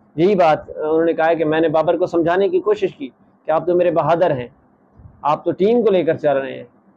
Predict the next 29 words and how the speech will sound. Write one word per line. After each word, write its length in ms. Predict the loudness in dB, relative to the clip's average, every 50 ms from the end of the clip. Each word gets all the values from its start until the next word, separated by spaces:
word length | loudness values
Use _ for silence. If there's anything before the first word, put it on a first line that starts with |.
| -20 _ -6
आप 380 | -2 0 2 2 0 0 -2 -8 _ _ _ _ -6
बहादुर 380 | -4 -2 0 2 2 2 2 2
हैं, 160 | 0 0 0
आप 360 | -2 -2 -2 -2 -2 -2 -4 -2
या 200 | 0 2 2 2
जीतेंगे 500 | 2 0 0 0 2 0 2 2 2 2
या 340 | 2 2 2 2 2 2 2
सीखेंगे, 560 | 2 0 -2 -2 -2 -2 -4 -4 -6 -10 -14 -20 _ _ _ _ _ _ _ _ -20 -10 -6
आपको 220 | -6 -4 -2 -4 -4
सी-, 200 | -4 -6 -8 -8
अ, 280 | -6 -4 -4 -4 -4
हार 280 | -2 0 2 2 2 4
नहीं 180 | 4 4 2
माननी 340 | 2 2 2 2 2 2 2
होगी। 260 | 2 0 0 0 0
आगे 200 | 0 2 2 2
वर्ल्ड 360 | 2 2 2 2 2 0 0 0
कप 160 | 0 0 2
आ 100 | 2 2
रहा 100 | 2 2
है, 60 | 0
आपको 240 | -2 -2 -4 -4 0
वर्ल्ड 300 | 0 2 2 2 2 0
कप 120 | 0 0
के 80 | 0 0
लिए 120 | 0 0
तैयार 240 | 0 0 0 0 0
होना 160 | -2 -6 -10
होगा।" 240 | -12 -14 -14 -14 -18